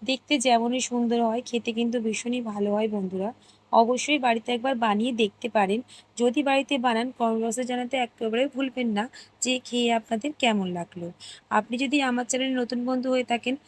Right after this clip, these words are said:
অবশ্যই আমার চ্যানেলটিকে সাবস্ক্রাইব করে নিয়ে আমার পাশে থাকবেন। আর এই ভিডিওটি যদি আপনি আমার Facebook পেজ থেকে দেখে থাকেন পেজটিকে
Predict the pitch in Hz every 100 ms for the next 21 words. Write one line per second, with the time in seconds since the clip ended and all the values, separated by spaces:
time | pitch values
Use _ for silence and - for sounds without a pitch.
0 | - _ 220 214 226 - 262 262 247 233
1 | 233 233 226 220 - 254 254 247 233 233
2 | 233 247 - 190 - 240 220 208 190 254
3 | - - - - 214 - 269 269 277 277
4 | 277 262 262 262 254 254 254 254 247 214
5 | 190 202 - 262 - 254 247 240 226 208
6 | 196 247 294 - - - 220 - 220 220